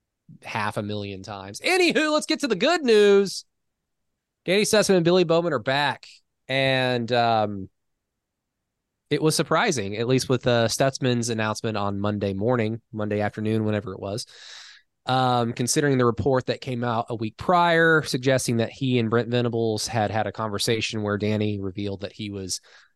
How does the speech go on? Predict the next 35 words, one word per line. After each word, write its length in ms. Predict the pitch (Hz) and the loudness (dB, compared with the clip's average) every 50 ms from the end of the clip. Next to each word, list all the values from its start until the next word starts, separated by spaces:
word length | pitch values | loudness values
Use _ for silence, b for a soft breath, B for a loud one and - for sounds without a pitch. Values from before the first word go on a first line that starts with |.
| b _ - | b _ -2
ready 280 | 120 120 113 113 110 | -2 0 0 0 -2
to 420 | 107 - - 117 110 107 104 104 98 | -2 -4 -4 -2 -2 -2 -2 -4 -6
forego 440 | - 110 104 98 113 127 131 131 123 | -6 -8 -8 -2 0 2 2 4 4
his 160 | 131 123 - | 2 0 0
final 280 | - 135 131 131 120 | 0 0 0 0 0
season 280 | - - 143 123 117 117 | 0 0 0 0 0 0
at 140 | 113 104 113 | 0 2 4
O 100 | 120 120 | 4 2
U 440 | 120 120 135 151 151 156 160 160 - | 2 2 2 2 4 4 2 2 0
and 140 | 117 107 95 | -2 -4 -2
head 160 | 101 120 113 | -2 -2 -2
to 80 | 110 107 | -2 -4
the 160 | 107 101 104 | -4 -4 -4
N 80 | 107 104 | -4 -6
F 160 | 101 - - | -6 -4 0
L. 320 | 147 160 170 202 214 - _ B B B B 127 B - _ _ _ _ _ _ _ _ _ _ _ _ _ _ _ _ _ _ _ _ _ _ _ _ _ _ - | 0 0 0 -2 -6 -10 _ B B B B -18 B -18 _ _ _ _ _ _ _ _ _ _ _ _ _ _ _ _ _ _ _ _ _ _ _ _ _ _ -4
We 240 | 139 143 156 160 156 | 0 4 4 6 6
are 180 | 160 156 151 147 | 6 4 4 4
led 200 | 143 147 143 - | 4 2 2 0
to 80 | 160 | -2
believe 640 | 143 139 135 135 131 131 135 135 127 117 120 123 110 - | -2 0 2 2 2 2 2 2 0 0 -4 -10 -8 -4
via 260 | - 123 123 127 123 | 0 2 2 4 4
the 100 | 117 120 | 4 4
reporting 380 | 117 110 - 131 120 117 113 107 | 2 2 0 0 0 0 0 0
from 160 | - 123 113 | -2 -4 -2
Soonerscoop 460 | - 127 117 113 - - - 110 - | -2 0 -2 -2 -2 -4 -8 -8 -4
dot 200 | - 104 104 - | -4 -4 -4 -4
com 220 | - 117 110 107 | -6 -6 -6 -6
that 100 | 101 90 | -6 -6
that 280 | - 107 107 107 107 - | -4 -2 -2 -2 -2 -4
conversation 640 | - 120 107 107 104 98 117 104 98 - 104 98 95 | -4 -4 -2 -2 -2 -2 -2 -4 -4 -4 -8 -4 0
did 160 | 120 135 151 | 2 4 4
in 100 | 147 135 | 4 2
fact 320 | - - 127 127 127 - | 2 0 0 0 -2 -2
happen, 480 | - 127 107 98 - 117 117 143 151 | -2 -2 -2 -2 -2 -4 -4 -6 -6